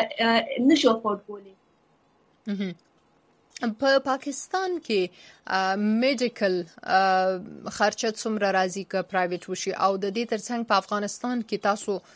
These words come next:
Speaker 2: آ، څومره خرچې باندې دا کوله؟
Speaker 1: افغانستان کې زموږ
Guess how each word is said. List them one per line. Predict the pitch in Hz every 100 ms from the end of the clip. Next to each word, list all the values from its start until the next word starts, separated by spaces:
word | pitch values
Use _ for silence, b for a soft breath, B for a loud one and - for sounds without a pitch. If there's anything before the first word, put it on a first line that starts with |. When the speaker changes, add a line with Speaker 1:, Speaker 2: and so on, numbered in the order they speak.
| b b _
Speaker 2:
آ، | 160 185
څومره | 190 - 233 208
خرچې | 185 175 - 185
باندې | 180 175 175
دا | 170
کوله؟ | 170 143 - - - _ _ _ _ _ _ _ _ _ _ _ _ _ _ _ _ _ _ _ _ _ -
Speaker 1:
افغانستان | 262 269 277 269 - 349 320
کې | 294
زموږ | 269 285